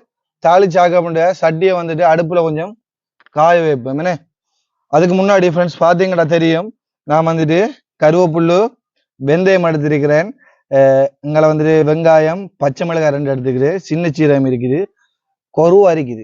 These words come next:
சரி, கொருக்கா இருக்குது, கொருவா இல்ல, கொருக்கா இருக்குது. So இது வந்துட்டு புளிக்கு நாங்க யூஸ் பண்ண போறோம். தக்காளிக்கு பதிலா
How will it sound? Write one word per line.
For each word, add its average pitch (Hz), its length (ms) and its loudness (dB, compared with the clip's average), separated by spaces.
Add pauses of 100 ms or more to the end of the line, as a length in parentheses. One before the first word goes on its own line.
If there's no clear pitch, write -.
சரி, - 220 -8
கொருக்கா 165 340 -4
இருக்குது, 143 380 -2
கொருவா 151 340 0
இல்ல, 139 180 -8
கொருக்கா 165 360 0
இருக்குது. 135 340 -2 (420)
So 139 140 -4
இது 147 160 2
வந்துட்டு 165 340 0 (440)
புளிக்கு 190 300 0
நாங்க 170 260 0 (160)
யூஸ் 175 260 -2
பண்ண 151 180 -4
போறோம். 139 300 -4 (360)
தக்காளிக்கு 196 520 2
பதிலா 165 340 2